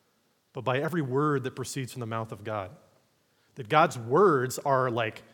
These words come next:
bread for us. It's like sustenance, right? It is how we live. It gives us energy. It gives us life. It's, Jesus calls himself the bread of life. He says, "I am the bread of life."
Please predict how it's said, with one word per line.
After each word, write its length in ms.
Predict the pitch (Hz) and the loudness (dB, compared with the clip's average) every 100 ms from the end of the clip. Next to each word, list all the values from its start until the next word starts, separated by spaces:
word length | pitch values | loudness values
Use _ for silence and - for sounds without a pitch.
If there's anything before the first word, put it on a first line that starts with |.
| _ _ | _ _
bread 480 | 117 110 120 175 185 | -18 -6 2 4 4
for 240 | - 156 | 0 -2
us. 220 | 127 110 - | -2 -4 -4
It's 160 | - | -2
like 200 | 151 131 | 0 0
sustenance, 880 | - - - 202 - 165 143 107 - | -2 -6 -2 -4 -2 -4 -4 -4 -4
right? 180 | 143 143 | 0 0
It 80 | 147 | 0
is 140 | 127 | -4
how 260 | - 170 170 | -4 2 4
we 460 | 160 156 143 131 - - _ | 4 2 0 -4 -8 -18 _
live. 340 | 139 165 185 | 0 6 6
It 140 | 139 123 | 4 2
gives 240 | 160 139 | 0 2
us 160 | 139 - | -2 -2
energy. 400 | 190 190 165 143 | 0 2 2 0
It 80 | 143 | 0
gives 240 | 131 160 143 | 0 0 2
us 200 | 139 - - - - | 0 -4 -16 -16 2
life. 460 | 147 175 185 156 | 8 10 8 6
It's, 260 | 151 - - - _ _ _ _ _ _ _ _ _ _ _ | 0 -2 -10 -16 _ _ _ _ _ _ _ _ _ _ _
Jesus 320 | 190 208 170 | -8 -6 -6
calls 300 | - 170 170 | 0 2 2
himself 920 | 165 135 - 175 180 123 - - - _ _ _ _ _ - | -2 -4 -4 -2 0 -2 -6 -18 -20 _ _ _ _ _ -12
the 80 | |
bread 420 | 117 110 131 165 151 | -12 -6 -2 0 0
of 140 | 120 | -2
life. 420 | 139 113 - - _ _ _ _ _ _ _ | -4 -6 -8 -20 _ _ _ _ _ _ _
He 60 | - | -18
says, 160 | 143 - | -16 -14
"I 240 | 160 160 165 | -12 -8 -8
am 420 | 170 151 139 127 | -6 -4 -4 -4
the 80 | 120 | -8
bread 460 | 104 120 123 117 - | -6 -4 -4 -4 -10
of 140 | 110 | -12
life." 460 | 101 98 95 - | -8 -10 -12 -20